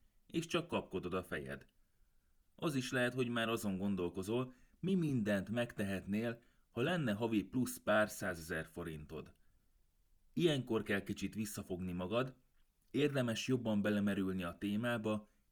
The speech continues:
és alaposan átgondolni, hogy neked való-e a tőzsdézés. Mi is az a tőzsde?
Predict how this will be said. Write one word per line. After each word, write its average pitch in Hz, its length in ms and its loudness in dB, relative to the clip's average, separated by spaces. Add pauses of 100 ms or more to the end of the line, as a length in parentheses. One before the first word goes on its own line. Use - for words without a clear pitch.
(140)
és 127 140 -4
alaposan 107 480 2
átgondolni, 101 840 0
hogy 151 160 -4
neked 113 320 -2
való-e 104 380 2
a 107 100 -4
tőzsdézés. 82 800 -4 (3500)
Mi 107 160 -2
is 139 180 -2
az 139 120 0
a 127 100 0
tőzsde? - 640 -4